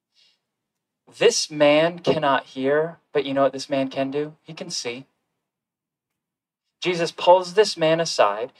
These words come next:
which is completely different than the story that we just read. The story before, the woman is coming to Jesus. Jesus never approaches her. Jesus just chilling, giving a parable, and then finally saying,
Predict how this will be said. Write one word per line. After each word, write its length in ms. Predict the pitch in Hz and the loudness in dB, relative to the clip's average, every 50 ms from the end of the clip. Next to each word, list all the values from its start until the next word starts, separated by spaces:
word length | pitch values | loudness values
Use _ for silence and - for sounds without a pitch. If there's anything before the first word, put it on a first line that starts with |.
| _ _ | _ _
which 200 | _ 160 165 - | _ -8 -6 -4
is 100 | 180 160 | -6 -6
completely 720 | - - 170 165 - - - 240 285 285 277 277 269 190 - _ | -8 -10 -12 -12 -12 0 2 2 2 2 -2 -4 -4 -4 -8 _
different 480 | _ - - - - - 143 135 135 - _ _ | _ 2 2 2 2 -2 -6 -6 -6 -10 _ _
than 180 | - 151 151 147 | -4 -4 -2 -2
the 80 | 147 143 | -6 -6
story 680 | - - - - - 226 214 190 156 135 131 127 123 - - - - _ | -4 -8 -8 0 2 4 4 4 4 2 -2 -6 -10 -16 -20 -20 -16 _
that 160 | - 151 156 | -2 -2 -2
we 120 | 156 160 160 | -2 -8 -8
just 280 | - 151 143 - - | -8 -10 -10 -12 -6
read. 280 | 139 165 180 143 113 - - - - _ _ | 0 2 2 2 2 0 -4 -20 -20 _ _
The 100 | 143 139 | -6 -4
story 520 | - - - - 240 254 294 294 262 202 | -4 -6 2 4 6 6 6 4 2 0
before, 680 | - - 143 - - - - 247 220 165 131 123 120 - - - - _ | 2 0 0 0 0 4 6 6 8 8 6 4 4 2 -6 -20 -12 _
the 100 | - 147 | 2 2
woman 340 | 147 156 247 285 302 262 175 | 6 6 6 6 6 4 2
is 140 | 151 143 - | 2 -4 -4
coming 320 | - 175 165 160 156 151 | -6 -6 -6 -6 -6 -10
to 80 | 147 147 | -12 -12
Jesus. 420 | 139 - 185 185 147 123 117 - | -10 -10 -10 -10 -10 -12 -18 -14
Jesus 440 | - - 202 254 269 349 330 - - | -10 -6 -6 -4 -4 -4 -6 -2 2
never 240 | 214 214 208 220 214 | 2 4 6 6 4
approaches 480 | - - - 196 190 185 - 156 143 | 4 6 4 4 4 4 -2 -8 0
her. 100 | 156 135 | 0 0
Jesus 320 | 123 - 160 233 269 262 - | 0 0 -4 -6 -6 -6 -10
just 300 | - - 202 - - - | -6 -6 -6 -6 -4 -4
chilling, 560 | - - 226 226 226 233 233 226 220 220 - - - _ _ _ | 2 4 6 6 6 4 2 0 -4 -8 -16 -20 -20 _ _ _
giving 240 | - 185 196 240 - | -6 2 2 4 4
a 60 | 240 | 4
parable, 560 | - - - 202 208 208 202 202 208 208 196 | 0 2 2 4 6 6 8 8 8 8 8
and 160 | - 170 165 | 6 4 -2
then 100 | 165 160 | -2 -2
finally 360 | 160 - - 175 175 175 175 170 | 0 4 4 4 6 4 2 -2
saying, 260 | - 165 143 135 | 0 0 0 0